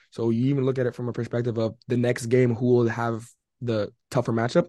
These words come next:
It's the guys. Even whether Warner wins their game on Wednesday or not, they're gonna be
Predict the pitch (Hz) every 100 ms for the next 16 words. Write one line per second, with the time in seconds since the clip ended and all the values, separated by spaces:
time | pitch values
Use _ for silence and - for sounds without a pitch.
0 | _ - - 110 147 104 110 - 151 135
1 | 143 143 131 151 156 135 135 143 127 135
2 | 123 135 127 117 117 127 120 107 107 156
3 | 143 _ _ _ 123 127 143 127 127 131